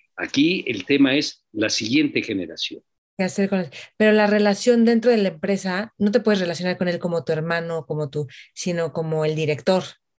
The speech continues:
Speaker 2: de operación, por ejemplo, ¿no?
Speaker 1: Aquí hay que tener muy claro los roles.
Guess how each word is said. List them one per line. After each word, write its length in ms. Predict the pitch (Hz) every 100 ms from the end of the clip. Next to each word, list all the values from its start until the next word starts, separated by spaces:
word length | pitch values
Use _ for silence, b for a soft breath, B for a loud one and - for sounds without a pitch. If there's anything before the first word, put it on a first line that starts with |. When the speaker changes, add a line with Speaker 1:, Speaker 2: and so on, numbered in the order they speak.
| _
Speaker 2:
de 140 | - 170
operación, 600 | 165 151 - 180 156 -
por 120 | -
ejemplo, 440 | 147 185 165 135 -
¿no? 160 | 139 170
Speaker 1:
Aquí 220 | 226 - 151
hay 140 | 147
que 100 | 160
tener 420 | - 123 117 120
muy 180 | 120 120
claro 320 | - 104 110
los 320 | 104 92 87 -
roles. 680 | 104 87 - - - -